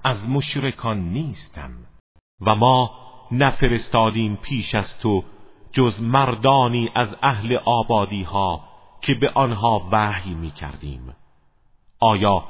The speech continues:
مخالفان دعوت تو در زمین سیر نکردند تا ببینند عاقبت کسانی که پیش از آنها بودند چه شد؟ و سرای آخرت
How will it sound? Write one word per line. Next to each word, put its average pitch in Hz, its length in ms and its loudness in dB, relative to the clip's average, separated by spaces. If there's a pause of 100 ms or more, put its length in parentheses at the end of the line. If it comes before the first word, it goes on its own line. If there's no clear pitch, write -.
(320)
مخالفان 139 880 4
دعوت 123 560 -2
تو 127 440 0 (460)
در 143 160 6
زمین 135 360 0
سیر 123 500 0
نکردند 117 800 -2 (300)
تا 135 240 4
ببینند 127 720 2 (100)
عاقبت 139 600 2
کسانی 147 640 0
که 123 180 -2
پیش 190 420 -6
از 127 180 0
آنها 113 440 0
بودند 92 540 -4 (280)
چه - 160 -6
شد؟ 110 300 -4 (800)
و 135 80 2
سرای 127 540 2
آخرت 123 760 2